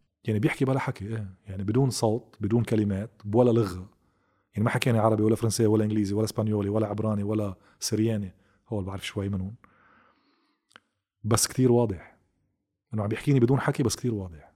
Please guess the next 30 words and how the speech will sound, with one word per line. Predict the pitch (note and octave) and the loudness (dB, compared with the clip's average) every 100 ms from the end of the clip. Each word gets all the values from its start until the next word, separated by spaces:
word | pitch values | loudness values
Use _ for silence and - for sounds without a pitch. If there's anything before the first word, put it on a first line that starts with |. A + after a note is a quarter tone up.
| - | -8
قال | A#2+ | -4
لي: | A#2 A#2 | -2 -2
"أنت | A#2+ A#2 | -4 -8
مش | F2+ | -10
عم | G2+ | -10
تحلم." | F#2 - E2+ _ _ _ _ _ _ _ _ _ _ _ _ _ _ _ _ _ _ _ _ _ _ _ | -12 -18 -20 _ _ _ _ _ _ _ _ _ _ _ _ _ _ _ _ _ _ _ _ _ _ _
So | - A#2 | -8 -4
فكرت: | - - B2+ A2 | -4 -2 -4 -2
"أنا | G#2 | -4
أكيد | G2+ A#2 | -4 -6
مش | G2+ - | -6 -4
واعي | A#2+ G2 | -4 -4
هلأ." | E2+ D#2+ - _ _ _ _ _ _ _ _ _ | -10 -14 -20 _ _ _ _ _ _ _ _ _
قال | A2+ | -6
لي: | G2+ | -2
"هلأ | C3+ G2+ | -2 -2
أنت | F#2+ F#2+ | -6 -10
واعي. | F2 D2+ _ _ _ _ _ _ _ | -12 -14 _ _ _ _ _ _ _
بحياتك | - A2+ A#2+ - | -2 0 0 -6
ما | G2+ | -6
كنت | - G2 | -6 -4
واعي | A2 G#2 | -2 -2
قد | G#2 F#2+ | -6 -6
ما | F#2+ | -8
أنت | F2 | -8
واعي | F#2+ E2 | -12 -12
هلأ." | D#2 D#2+ _ _ _ _ | -16 -18 _ _ _ _
كمان | - C3 A2 | -2 0 0
بذات | A2 | -2
الطريقة. | - - G#2+ G2+ _ | -6 -10 -10 -10 _